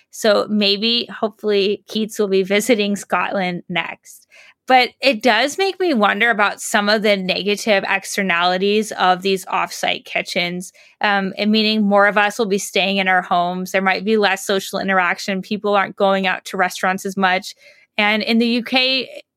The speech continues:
people often question what it means for high streets and these commercial areas where restaurants are. In any case, it's something that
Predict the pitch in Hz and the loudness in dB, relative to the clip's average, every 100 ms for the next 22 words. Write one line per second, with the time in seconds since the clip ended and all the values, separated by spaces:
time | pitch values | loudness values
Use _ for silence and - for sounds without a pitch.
0 | _ 247 233 233 - 214 208 240 208 202 | _ -4 0 0 2 0 2 -2 0 -2
1 | - 226 202 196 - 208 196 185 202 - | -2 -2 2 2 0 -4 -4 -4 -8 -4
2 | 185 208 - 190 175 180 - 202 196 - | 0 0 -2 -4 -4 -4 -4 -4 -4 -4
3 | 202 196 196 208 - 175 175 185 - 190 | -2 0 0 -4 -2 0 2 0 0 -2
4 | 175 175 - 185 175 - 185 175 170 - | 0 -2 -2 -6 -6 -4 -2 0 -4 -10
5 | _ _ _ _ - 214 208 220 226 247 | _ _ _ _ -4 0 0 0 0 2
6 | 269 262 202 214 196 233 214 185 180 | 0 -2 -2 -2 0 0 0 0 -2